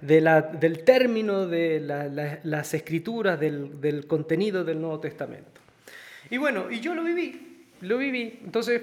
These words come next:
puedo decir que tengo una experiencia, eh, en carne propia, hace años atrás, de haber vivido este fenómeno. Fue en un momento de mucha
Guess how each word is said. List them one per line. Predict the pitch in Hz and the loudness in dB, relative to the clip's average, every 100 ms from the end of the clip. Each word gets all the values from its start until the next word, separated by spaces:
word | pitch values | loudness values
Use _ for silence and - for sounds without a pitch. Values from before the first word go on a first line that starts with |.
| - - | -4 0
puedo | 247 240 | 4 4
decir | - 220 | 2 -4
que | 226 | -6
tengo | 214 226 220 202 185 175 147 151 | -4 -2 0 0 2 2 0 -2
una | 170 190 | -4 -2
experiencia, | 185 - - 160 151 220 330 285 - 156 156 180 226 262 | -2 -6 -4 -2 0 2 2 0 0 2 4 4 2 -2
eh, | 160 160 160 156 151 151 156 | -2 0 0 0 -2 -6 -6
en | 143 139 | -8 -4
carne | 165 233 226 208 190 | 4 6 6 2 0
propia, | 320 339 - 170 175 170 | 0 -2 0 0 2 0
hace | 147 - 147 151 | -4 -4 -2 2
años | 190 320 320 - | 6 6 4 -2
atrás, | 208 160 170 170 - - 135 | -2 0 -2 -4 -14 -12 -4
de | 143 | -2
haber | 147 165 202 202 | -2 -2 -4 -6
vivido | 151 147 180 185 196 196 196 - - | -10 -12 -12 -8 -4 -4 -6 -12 -6
este | 196 190 - 196 180 | -6 -6 -4 -2 -2
fenómeno. | 202 220 277 151 135 - - - - - - - 185 | -2 0 2 0 -4 -10 -14 -18 -16 -14 -16 -4 4
Fue | 196 | 4
en | 208 | 4
un | 190 | 2
momento | 180 190 190 170 | 4 2 2 0
de | 151 | 0
mucha | 139 147 175 247 269 254 214 196 175 | -2 -2 0 -2 -2 0 0 2 0